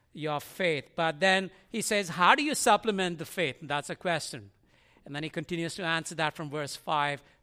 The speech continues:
to verse seven. Uh, Peter's already told right at the beginning that the faith that you have is the same faith that I've got. There's no difference in this base model.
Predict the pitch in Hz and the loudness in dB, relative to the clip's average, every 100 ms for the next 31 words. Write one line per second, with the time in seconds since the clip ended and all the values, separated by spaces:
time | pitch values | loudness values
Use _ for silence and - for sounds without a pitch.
0 | - 156 143 139 - - 170 143 113 110 | -12 -8 -6 -8 -6 -2 -2 -2 -6 -18
1 | _ _ _ _ _ _ _ _ - 151 | _ _ _ _ _ _ _ _ -8 -6
2 | - 226 214 196 202 214 202 - 220 202 | 0 2 2 4 4 6 2 2 4 4
3 | 196 202 180 180 147 240 220 202 - - | 4 2 0 0 4 6 4 2 -4 -12
4 | 160 202 196 156 196 190 - - 247 262 | 2 6 6 4 2 2 -2 4 6 6
5 | 254 208 196 220 247 202 220 247 269 247 | 6 2 2 0 2 6 8 8 6 0
6 | - 208 175 - - 240 233 - 214 208 | -2 0 0 -2 2 2 2 0 2 2
7 | 190 185 196 170 202 175 139 135 139 170 | 4 6 6 6 6 6 6 0 -6 -6
8 | 139 190 220 233 156 220 - 214 165 180 | -2 2 4 4 4 2 0 -6 -4 -6
9 | 170 170 131 208 214 180 185 185 208 175 | -4 -6 -2 2 2 0 0 4 6 4
10 | 123 | -2